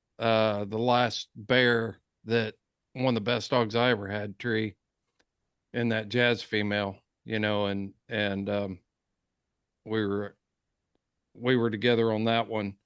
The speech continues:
Took some good pictures there. I got some great video of it. And then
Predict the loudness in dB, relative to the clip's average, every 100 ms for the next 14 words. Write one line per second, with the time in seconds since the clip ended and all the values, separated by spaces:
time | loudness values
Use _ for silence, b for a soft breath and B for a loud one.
0 | _ _ _ _ _ _ 0 0 0 2
1 | 0 2 0 0 -2 0 2 4 2 -2
2 | -4 0 2 2 2 2 4 4 4 2
3 | -2 -4 _ -4 -2 0 0 -2 -6